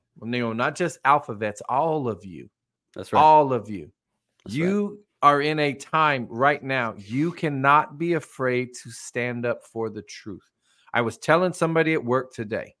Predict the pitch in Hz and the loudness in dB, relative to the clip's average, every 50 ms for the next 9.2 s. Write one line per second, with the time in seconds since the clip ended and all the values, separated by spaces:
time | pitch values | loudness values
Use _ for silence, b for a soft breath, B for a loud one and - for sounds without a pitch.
0 | _ _ _ _ _ _ _ _ _ _ _ _ _ _ _ _ _ _ _ - | _ _ _ _ _ _ _ _ _ _ _ _ _ _ _ _ _ _ _ 0
1 | - 147 135 123 - - 143 139 135 - 147 170 180 175 175 180 180 175 170 170 | 2 2 2 2 -2 -6 -4 -4 -2 2 4 4 6 8 8 10 12 12 10 10
2 | 165 - - 139 131 127 143 165 190 208 202 202 208 202 - - - 165 160 - | 6 2 -2 -2 2 6 8 8 8 8 8 4 0 0 0 -2 0 0 0 0
3 | - 156 147 - - 160 147 147 143 135 123 - - - - 156 156 156 143 139 | -4 -6 -6 -2 -2 -2 -2 -2 -4 -6 -10 -12 -14 -8 -4 -4 -4 -2 -2 -2
4 | 135 135 131 127 123 123 123 117 110 101 92 85 98 98 - 131 131 139 139 - | 0 0 0 0 0 0 -2 -2 -2 -4 -6 -8 -12 -6 -4 -4 -4 -4 -6 -10
5 | _ _ _ _ _ _ _ _ _ _ _ _ _ _ _ _ _ _ 107 104 | _ _ _ _ _ _ _ _ _ _ _ _ _ _ _ _ _ _ -2 2
6 | 139 156 185 208 214 175 139 - 180 175 135 101 - - - _ _ _ _ _ | 4 6 6 6 4 0 2 6 6 6 6 4 0 -6 -18 _ _ _ _ _
7 | _ _ _ - 143 165 185 170 135 165 165 143 117 104 95 117 117 151 160 175 | _ _ _ 2 2 4 2 4 4 4 4 4 4 0 -2 -6 -6 -4 -6 -4
8 | 165 175 170 160 165 160 151 143 - - 143 131 143 147 143 139 135 123 117 123 | -2 -2 -2 0 -2 -4 -4 -6 -6 -8 -8 -4 -4 -4 -4 -4 -6 -6 -4 -4
9 | 120 95 - - | -4 -4 -6 -10